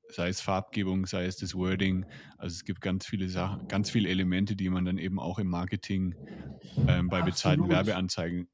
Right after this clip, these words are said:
Speaker 1: dann zum Beispiel auch weiterhin, äh, benutzen kann.
Speaker 2: Ja, absolut. Und es ist alles viel, viel effektiver, weil
Speaker 1: Mhm.
Speaker 2: das beste Marketing bringt nichts, wenn ein Branding scheiße ist.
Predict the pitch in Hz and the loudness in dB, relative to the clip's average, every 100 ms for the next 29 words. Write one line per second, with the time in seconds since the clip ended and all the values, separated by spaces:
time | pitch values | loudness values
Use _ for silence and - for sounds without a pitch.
0 | _ _ _ - 87 87 - 90 85 - | _ _ _ -4 -2 -2 -4 -2 -4 -4
1 | 85 80 - 82 82 82 82 82 90 _ | -4 -4 -4 -6 -4 -4 -2 -4 -8 _
2 | - _ 82 82 80 82 82 - 104 82 | -20 _ -8 -6 -4 -6 -6 -10 -10 -6
3 | 80 - _ _ _ _ 156 - 151 - | -8 -8 _ _ _ _ -4 -2 -4 -4
4 | 160 156 185 156 139 135 135 151 160 - | 2 4 4 4 4 2 0 0 0 -2
5 | - 202 208 - 208 208 160 - 135 - | -6 6 6 6 0 0 -2 -6 -8 -10
6 | - 226 262 139 - - - - 143 156 | -4 2 2 0 -8 -16 -20 -6 2 6
7 | 160 92 101 98 - 156 143 139 196 - | 6 4 2 -4 0 2 2 2 0 2
8 | 165 156 156 202 208 151 160 135 131 156 | 2 6 6 4 0 -2 0 2 2 4
9 | 214 - 127 151 - - _ - _ - | 2 2 -2 -2 -4 -14 _ -20 _ -4
10 | 139 151 151 214 262 160 131 117 110 107 | 4 6 6 4 6 4 0 -4 -6 -8
11 | 107 - | -8 -10